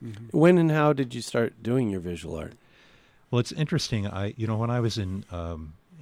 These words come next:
Speaker 3: in junior high school, and I know you're both educators, so you're gonna love this story,
Speaker 1: <laughs> Mm-hmm.
Speaker 3: but, uh, uh, I, I went to Havermale Junior High when that was actually a junior high school, before they had middle schools even. And, um,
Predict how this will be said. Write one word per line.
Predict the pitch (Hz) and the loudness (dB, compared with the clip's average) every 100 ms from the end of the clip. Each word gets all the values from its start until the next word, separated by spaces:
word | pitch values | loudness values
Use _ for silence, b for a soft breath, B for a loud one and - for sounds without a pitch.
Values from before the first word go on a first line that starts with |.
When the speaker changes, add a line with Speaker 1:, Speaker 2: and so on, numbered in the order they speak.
| - | -14
Speaker 3:
in | 110 90 | -8 -6
junior | 113 107 90 | -4 -4 -4
high | 98 | -4
school, | 101 - 82 95 | -4 -6 -10 -8
and | 95 | -8
I | 95 | -6
know | 113 | -6
you're | 104 80 | -6 -6
both | 92 87 | -8 -8
educators, | 95 101 90 80 82 | -10 -10 -10 -12 -12
so | - | -10
you're | 80 80 | -10 -8
gonna | 85 | -8
love | 85 90 | -8 -8
this | 78 - | -8 -10
story, | 87 135 120 107 | -6 -2 -2 -2
Speaker 1:
<laughs> | |
Mm-hmm. | 131 117 117 B B - | -6 -10 -14 B B -8
Speaker 3:
but, | 90 90 101 | -6 -6 -8
uh, | 82 80 82 b b b - | -8 -8 -10 b b b -16
uh, | 82 80 - - - 104 | -12 -12 -14 -20 -14 -12
I, | - 98 | -8 -6
I | |
went | 101 95 | -6 -6
to | |
Havermale | - 110 104 92 87 80 | -4 -4 -4 -6 -8 -8
Junior | 104 85 80 | -8 -8 -8
High | - 104 78 | -8 -8 -8
when | 76 85 | -10 -10
that | 80 | -10
was | 76 76 | -10 -10
actually | 80 - 80 73 | -10 -12 -14 -14
a | |
junior | 73 82 76 | -12 -12 -12
high | 80 87 | -10 -10
school, | - 80 73 | -12 -14 -14
before | 85 82 127 | -10 -6 -4
they | 113 | -2
had | 98 101 | -4 -6
middle | 98 143 | -6 -8
schools | 95 - 78 71 - - | -8 -12 -14 -16 -16 -16
even. | 76 71 69 _ b b b b b - | -16 -16 -20 _ b b b b b -12
And, | 92 90 90 | -8 -6 -6
um, | 87 82 78 76 | -8 -8 -10 -12